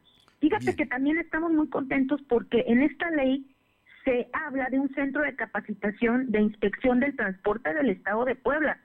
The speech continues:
Speaker 1: y ello es para modernizar, profesionalizar y sanear las actividades de inspección y vigilancia como parte de la Secretaría. Y ya de manera muy específica se verá reflejado en el reglamento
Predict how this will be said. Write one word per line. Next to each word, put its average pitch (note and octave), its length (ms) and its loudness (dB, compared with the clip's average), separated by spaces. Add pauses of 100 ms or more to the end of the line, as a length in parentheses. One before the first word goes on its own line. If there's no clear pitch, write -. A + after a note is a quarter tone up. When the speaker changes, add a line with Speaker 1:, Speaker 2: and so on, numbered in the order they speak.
(300)
Speaker 1:
y C4 360 8
ello F4+ 340 4
es D4+ 240 2
para B3 340 -2
modernizar, G#3+ 800 -2 (100)
profesionalizar G3+ 880 -2
y C4 200 4
sanear B3+ 640 2 (340)
las A3+ 220 -4
actividades A#3 680 -2
de C4 80 2
inspección A#3+ 640 0
y C#4 80 6
vigilancia B3 560 2 (360)
como A3+ 300 0
parte A#3+ 300 -6
de C4 60 0
la B3 180 0
Secretaría. A#3+ 640 -2 (340)
Y B3 200 4
ya D#4 240 2
de C4 160 0
manera C4 600 0 (240)
muy C#4+ 340 4
específica D#4 880 0
se B3+ 80 2
verá G#3+ 240 0
reflejado B3+ 580 -2
en B3+ 100 0
el A#3+ 100 0
reglamento C4 680 0